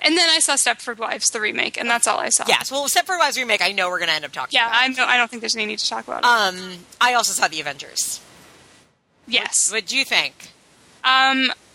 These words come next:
Speaker 2: I really liked it.
Speaker 1: I liked it, but, like, I didn't like a lot of it at all.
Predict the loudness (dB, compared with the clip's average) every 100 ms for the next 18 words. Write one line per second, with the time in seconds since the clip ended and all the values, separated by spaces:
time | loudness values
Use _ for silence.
0 | _ _ _ _ _ _ _ _ _ _
1 | _ _ _ _ _ _ _ 2 2 4
2 | 4 6 4 2 -4 -6 -12 _ _ -2
3 | 0 2 2 0 0 0 0 0 -8 -14
4 | -2 0 0 0 0 -2 -2 -2 -4 -6
5 | -8 -10 -6 -2 0 0 0 -2 -2 -2
6 | 0 2 2 0